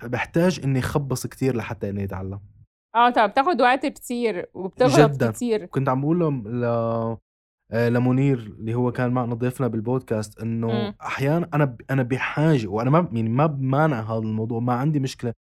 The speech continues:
Speaker 1: إنه ياخد وقت أكتر وإنه يخبص أكتر. وإذا حدا إجا قال لي: "ليك اللي عم تعمله خطأ، اعمل هاي الطريقة هي الصح"، راح أتضايق. مو لأنه عمليا، يعني مو لأنه دلني على الصح، بس لأنه
Speaker 2: مم.
Speaker 1: spoiled for me، يعني هو حرق لي الحل. يعني أنا م-،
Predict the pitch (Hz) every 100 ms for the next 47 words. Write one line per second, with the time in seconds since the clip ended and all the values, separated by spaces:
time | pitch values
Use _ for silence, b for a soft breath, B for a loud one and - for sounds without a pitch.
0 | _ 113 120 127 120 117 120 117 117 -
1 | 123 120 107 110 98 127 123 139 - 135
2 | 135 - _ _ _ - 127 127 208 226
3 | 208 - 160 139 107 143 147 131 120 135
4 | 135 110 107 98 - _ 135 156 156 -
5 | _ _ 131 123 127 160 160 143 151 -
6 | 139 151 139 139 139 135 143 127 139 139
7 | - 151 - b b b 117 123 127 123
8 | 131 120 104 - _ _ _ - 170 269
9 | 240 165 185 190 135 120 127 131 143 135
10 | 120 104 117 123 185 196 180 143 170 170
11 | 117 - 139 127 - _ 127 131 - -
12 | 139 170 165 165 165 226 214 202 _ _
13 | - - 156 165 165 147 131 135 135 135
14 | 113 101 95 110 127 135 - 147 - 165
15 | 143 123 120 - 139 147 101 95 95 101
16 | 110 131 139